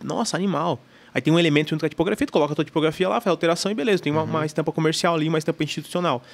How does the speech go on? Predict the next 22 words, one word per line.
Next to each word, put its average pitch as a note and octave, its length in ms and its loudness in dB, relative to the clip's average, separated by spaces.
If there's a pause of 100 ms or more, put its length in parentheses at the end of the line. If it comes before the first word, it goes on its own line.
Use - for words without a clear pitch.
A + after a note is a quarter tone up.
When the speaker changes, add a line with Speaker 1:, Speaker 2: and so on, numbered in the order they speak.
(320)
Speaker 1:
Pra D3 100 4
muitos E3 240 2
formatos F3 320 2
funcionam, D#3+ 380 0
mas C3 300 0
estampas D3+ 500 -4
muito D3+ 260 -2
gráficas, D#3 560 -2 (480)
acaba D3 340 -4
que C3+ 500 -2
são - 180 -4
imagens C#3 400 0
que D3+ 160 -4
outras D#3+ 220 0
pessoas D3 260 -4
podem D#3 240 0
encontrar C#3+ 380 0
também C#3+ 260 0
em E3+ 60 2
bancos D3 320 0
de C3+ 60 -6
imagem. A#2 360 -2